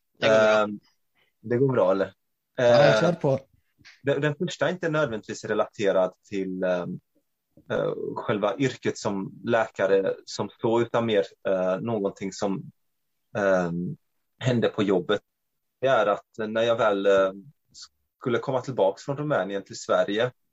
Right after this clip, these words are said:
Speaker 2: så kan det, alltså, jag var inte legitimerad än och det tar väldigt lång tid att bli, bli legitimerad. Som utlandsstudent, om du inte har så mycket kontakter kan det vara svårt kanske att, ja, ja, få in foten direkt, eh,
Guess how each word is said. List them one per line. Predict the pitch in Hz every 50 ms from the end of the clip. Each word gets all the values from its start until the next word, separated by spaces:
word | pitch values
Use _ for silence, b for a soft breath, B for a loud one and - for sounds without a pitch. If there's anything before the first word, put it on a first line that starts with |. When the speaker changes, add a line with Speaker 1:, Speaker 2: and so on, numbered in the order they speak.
| _ _ _ _
Speaker 2:
så | - - 120
kan | - - 131 113 101 98
det, | 101 107 - - - - - - - - - -
alltså, | 120 - - 120 113 110 104 101 - 147 -
jag | - 113 117 110
var | 110 127
inte | 131 131 - 113
legitimerad | 110 104 107 110 - - 113 107 98 92 92 104 117 127
än | 120 107 98
och | 95 98
det | 95 -
tar | - 101 98
väldigt | 107 117 110 98 -
lång | 104 101 95 92
tid | - - 101 98
att | 98
bli, | 95 95 95 95 - -
bli | - 98 95 92 104 113 120 - _
legitimerad. | - 127 127 123 127 127 - 135 113 95 92 90 92 90 - - _ _ _ _ _ _ _ _ _ _ -
Som | - 120 110 107 110 - -
utlandsstudent, | 143 127 123 - 110 95 95 - - 107 95 101 101 98 - 113
om | 110 110
du | 117
inte | 113 117
har | 110 101
så | - - 117
mycket | 117 - - 98
kontakter | - - 101 - - 98 - - _ - - -
kan | - 98
det | 98
vara | 98 98
svårt | - - - 98 98 - -
kanske | - 107 - - 110
att, | 104 - _ _ B B B B B B _ _ _ _
ja, | - 110 113 110 - - -
ja, | - 143 110 -
få | - - 135
in | 123 104 95
foten | - - 139 113 - - - 104 101
direkt, | 104 107 98 95 92 - - _ - - - - - 113
eh, | 110 104 101 95 95 92 92 90 90 92 - - -